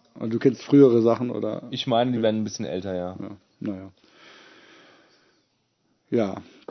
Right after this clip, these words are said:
Speaker 2: Ich
Speaker 1: Ähm,
Speaker 2: werd mir sie auf jeden Fall zu Hause noch mal reinziehen, weil ich
Speaker 1: Mhm.
Speaker 2: fand das eben ganz gut.
Speaker 1: Ja. Und aber, ähm, sind die immer instrumental, oder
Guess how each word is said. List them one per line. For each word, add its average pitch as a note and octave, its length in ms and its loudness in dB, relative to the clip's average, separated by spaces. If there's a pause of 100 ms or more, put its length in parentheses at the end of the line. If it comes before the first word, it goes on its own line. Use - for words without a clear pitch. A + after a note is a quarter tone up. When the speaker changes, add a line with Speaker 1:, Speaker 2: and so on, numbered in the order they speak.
(680)
Speaker 2:
Ich A#2+ 340 2
Speaker 1:
Ähm, A#2 60 0
Speaker 2:
werd B2 160 0
mir D3+ 100 0
sie C3+ 100 4
auf B2+ 140 2
jeden E3 200 0
Fall F#3+ 200 0
zu E3+ 100 0
Hause D3+ 220 2
noch C#3+ 80 0
mal C3+ 340 0
reinziehen, G#2 720 -4
weil C3+ 120 2
ich E3+ 60 0
Speaker 1:
Mhm. G3+ 40 0
Speaker 2:
fand C3+ 120 -4
das B2+ 120 -10
eben B2 160 -4
ganz B2+ 240 -6
gut. G2 260 -12 (460)
Speaker 1:
Ja. A#2+ 200 -4 (420)
Und C#3 140 -2
aber, C#3 320 4
ähm, C3 500 2 (300)
sind C#3+ 180 4
die D#3 60 8
immer F3+ 180 4
instrumental, B2+ 640 -2
oder A2+ 280 -6